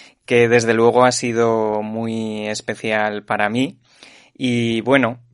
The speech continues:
Praga es una ciudad preciosa, como muchos sabéis, y realmente merece la pena visitarla.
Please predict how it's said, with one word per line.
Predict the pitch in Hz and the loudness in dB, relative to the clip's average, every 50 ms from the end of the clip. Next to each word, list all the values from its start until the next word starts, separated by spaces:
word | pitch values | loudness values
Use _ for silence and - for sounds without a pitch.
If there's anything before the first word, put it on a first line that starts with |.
| _ _ | _ _
Praga | 123 117 117 120 117 123 127 127 127 | 0 2 2 2 2 2 2 2 2
es | 127 123 - - | 0 -2 -4 -4
una | 131 123 120 | -4 -4 -2
ciudad | 120 131 123 120 120 120 117 117 113 110 - _ | -2 -2 -2 0 0 0 0 0 -2 -4 -8 _
preciosa, | _ - 123 110 - - 131 139 143 139 - 147 139 139 139 135 | _ -6 -6 -6 -4 -2 -2 -2 -2 -2 -2 -2 -2 -2 -4 -4
como | - 127 123 120 117 | -4 -4 -4 -4 -4
muchos | 117 120 120 120 - 127 117 117 117 117 117 - - - - | -4 -6 -6 -6 -6 -4 -4 -4 -4 -6 -8 -12 -14 -16 -16
sabéis, | - - - 117 107 110 117 127 135 139 139 139 143 147 - - _ _ - - - - - - _ _ _ _ | -14 -8 -4 -2 0 2 2 4 4 4 4 2 0 -2 -6 -10 _ _ -20 -20 -20 -20 -20 -20 _ _ _ _
y | 123 123 120 117 113 107 | -4 -4 -2 -2 -2 -2
realmente | 110 113 113 113 117 117 120 120 123 123 123 123 113 123 123 120 120 117 113 113 110 107 107 107 | -2 0 0 2 2 0 0 0 0 0 -2 -2 -2 -2 -2 0 0 -2 -4 -4 -6 -8 -8 -8
merece | 107 113 113 120 120 127 120 | -6 -4 -4 -4 -2 -2 -2
la | 117 110 113 | -2 -2 -2
pena | 120 117 113 113 | -2 -2 -2 -2
visitarla. | 107 113 - - 110 - 123 131 143 147 160 170 - | -2 -4 -6 -6 -2 0 0 0 2 0 -4 -6 -8